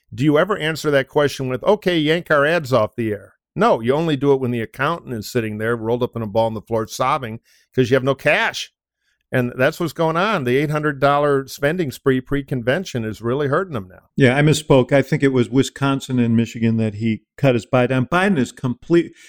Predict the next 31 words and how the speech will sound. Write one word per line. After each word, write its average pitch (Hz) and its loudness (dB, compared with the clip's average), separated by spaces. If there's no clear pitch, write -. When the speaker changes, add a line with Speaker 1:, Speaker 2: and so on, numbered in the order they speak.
Speaker 2:
I 156 4
mean, 156 2
Claire, 170 2
did 143 -10
you 196 0
ever 170 2
imagine 147 -2
a 127 -4
day 123 0
when 127 0
an 127 0
incumbent 135 -2
Republican 123 -4
president 123 -4
would 117 -2
be 113 -4
dwarfed 135 2
in 120 -2
dollars 123 -2
by 117 -4
a 117 -4
Democratic 120 -4
challenger 120 -4
for 117 -6
president? 123 -2
I 127 -2
mean, 135 -2
this 185 0
is 180 -4
really 139 2
inconceivable. 123 -2